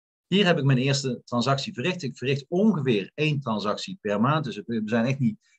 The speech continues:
vier keer per week aan het handelen. Maar deze transactie heb ik toen gedaan. Ik heb toen de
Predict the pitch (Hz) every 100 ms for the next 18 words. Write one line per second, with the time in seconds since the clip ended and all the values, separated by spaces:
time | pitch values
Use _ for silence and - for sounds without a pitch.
0 | _ 165 123 113 113 107 104 95 90 90
1 | 131 156 156 156 _ - - _ 123 127
2 | 123 - 156 170 135 135 120 131 135 113
3 | 101 - 95 92 120 151 - 147 143 123
4 | 180